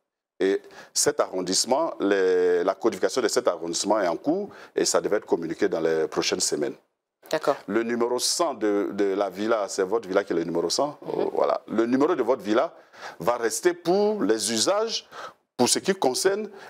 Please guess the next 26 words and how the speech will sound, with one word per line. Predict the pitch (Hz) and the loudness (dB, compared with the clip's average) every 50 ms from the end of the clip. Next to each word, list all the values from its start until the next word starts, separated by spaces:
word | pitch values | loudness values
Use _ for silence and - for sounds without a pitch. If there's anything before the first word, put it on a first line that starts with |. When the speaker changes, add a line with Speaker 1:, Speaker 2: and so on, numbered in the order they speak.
| - | 0
Speaker 1:
éventuellement | - 113 104 110 110 107 - 113 110 113 113 120 110 95 87 - - _ - - - - | 0 2 2 2 0 2 2 0 0 2 0 -2 -2 -2 -8 -12 -20 _ -20 -20 -12 -4
et | - 85 95 95 95 92 92 92 90 90 90 90 87 87 85 85 85 82 80 76 80 80 82 78 78 78 78 - - - - - - - | -2 0 2 2 2 2 2 2 2 2 2 2 2 2 0 0 2 0 0 0 0 -2 -4 -4 -4 -4 -4 -2 -2 -2 -2 -4 -4 -4
le | - 92 98 | -2 -2 -2
service | 92 - 95 90 98 107 101 | 0 0 -2 0 0 0 0
de | 98 | 0
fiscalité | - - - - - - 90 85 90 92 85 - 123 123 123 123 127 127 120 - - | 0 0 -2 -2 0 -2 -2 -2 -2 -6 -2 -2 0 2 2 2 2 2 0 0 0
et | 95 95 - | -2 -2 0
autres, | - 131 151 - - - - - | 0 -2 -2 -4 -12 -16 -16 -10
qui | - - 107 | -6 -2 0
va | 98 104 113 | 0 0 0
toujours | - - 131 127 139 | -2 -4 -2 0 0
utiliser | 127 101 - 98 92 95 110 | 0 0 0 -2 2 2 2
ce | 113 - 107 | 2 2 -2
numéro, | 85 90 90 92 95 113 120 | -2 0 0 2 2 2 2
le | 113 101 | 0 0
ministère | 90 92 92 - - 110 | -2 -2 -2 0 -2 0
de | 101 | 0
la | 95 87 | 0 -2
Construction | 95 85 101 104 | -2 -2 -2 0
qui | 98 104 | 2 0
va | 107 | 0
toujours | - - 107 | 0 0 -2
utiliser | 87 80 98 104 107 104 | -2 0 0 0 0 2
ce | 107 | 0
numéro, | 95 87 92 90 95 120 123 | -2 0 2 2 2 2 2
mais | 98 123 170 226 | 2 0 0 -2